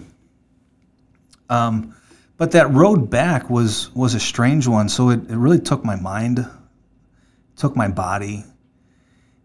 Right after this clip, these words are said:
And like I said before in, in the first episode, this is the first time that, that I didn't live the charmed life. My, my body,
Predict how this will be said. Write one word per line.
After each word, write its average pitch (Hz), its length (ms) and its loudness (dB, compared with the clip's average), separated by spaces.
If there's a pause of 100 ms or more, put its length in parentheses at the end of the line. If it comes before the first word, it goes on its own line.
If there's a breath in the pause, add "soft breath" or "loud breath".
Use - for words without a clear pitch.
(120)
And 120 240 2
like 123 140 2
I 127 60 2
said 123 180 -2
before 131 600 0
in, 117 420 -2
in 110 120 -4
the 110 80 -2
first 143 340 -4
episode, 127 420 -2
this 131 200 -4
is 123 60 -2
the 120 80 0
first 143 300 -4
time 131 380 0
that, 120 260 -4 (1400)
that 117 240 -6
I 117 100 -4
didn't 127 360 -4
live 123 180 0
the 120 100 -8
charmed 127 360 -4
life. 110 480 -8
My, 107 280 -6
my 117 160 -4
body, 110 720 -4